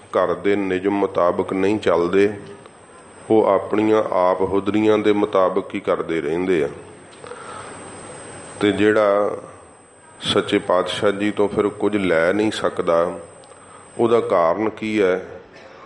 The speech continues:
ਗੁਰੂ ਨਾਨਕ ਸਾਹਿਬ ਜੀ ਦੇ ਘਰ ਦੇ ਅੰਦਰ ਸਭ ਦਾਤਾਂ ਨੇ। ਮਹਾਰਾਜ ਨੇ ਕਿਹਾ ਹੀ ਹੈ ਨਾ ਕਿ "ਸਾਚੇ ਸਾਹਿਬਾ, ਕਿਆ ਨਾਹੀ ਘਰ ਤੇਰਾ।"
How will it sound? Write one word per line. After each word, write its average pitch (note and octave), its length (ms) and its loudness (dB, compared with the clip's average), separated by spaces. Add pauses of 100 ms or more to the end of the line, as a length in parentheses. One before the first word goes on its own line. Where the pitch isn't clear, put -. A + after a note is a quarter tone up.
(400)
ਗੁਰੂ G2+ 200 4
ਨਾਨਕ G2 360 2
ਸਾਹਿਬ G#2 340 0
ਜੀ G#2+ 120 -4
ਦੇ G#2 140 0
ਘਰ F2+ 280 0
ਦੇ F2 240 0
ਅੰਦਰ G2+ 260 2
ਸਭ A2+ 380 0
ਦਾਤਾਂ E2 400 0
ਨੇ। D2+ 220 -8 (680)
ਮਹਾਰਾਜ G2 400 2
ਨੇ F#2+ 220 0
ਕਿਹਾ G2 280 0
ਹੀ A2 180 0
ਹੈ G2 80 2
ਨਾ G#2 160 0
ਕਿ G#2+ 180 -4
"ਸਾਚੇ F2+ 460 0
ਸਾਹਿਬਾ, F#2+ 800 0 (680)
ਕਿਆ G#2 240 4
ਨਾਹੀ G2+ 440 0
ਘਰ F2+ 340 -2
ਤੇਰਾ।" E2 380 -2